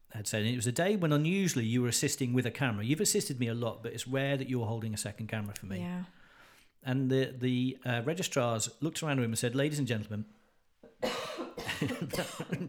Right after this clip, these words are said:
Speaker 1: peanut, that peanut go down the wrong way.
Speaker 2: Mm.
Speaker 1: They said, "Ladies and gentlemen, uh, we'd quite appreciate it if nobody took any pictures during the cem-, ceremony.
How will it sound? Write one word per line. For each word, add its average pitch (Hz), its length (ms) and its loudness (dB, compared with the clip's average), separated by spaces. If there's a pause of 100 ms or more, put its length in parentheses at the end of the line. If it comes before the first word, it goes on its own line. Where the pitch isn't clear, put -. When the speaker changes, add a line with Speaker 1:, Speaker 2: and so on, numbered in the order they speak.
Speaker 1:
peanut, 143 260 2 (120)
that - 160 -10
peanut 135 240 2
go 123 80 0
down 123 160 -2
the 123 40 -2
wrong 127 120 -2
way. 135 100 -2 (220)
Speaker 2:
Mm. 190 60 -4 (360)
Speaker 1:
They 135 60 0
said, 147 140 6
"Ladies 160 220 4
and 151 80 2
gentlemen, 117 460 2
uh, 127 80 4
we'd 143 240 2
quite 180 280 -2
appreciate 131 500 0
it 101 100 -6
if 113 160 -4
nobody 131 440 4
took - 200 -6
any 110 100 -2
pictures 123 340 -4
during 113 200 -4
the 110 60 -4
cem-, 120 340 -2
ceremony. 110 560 -2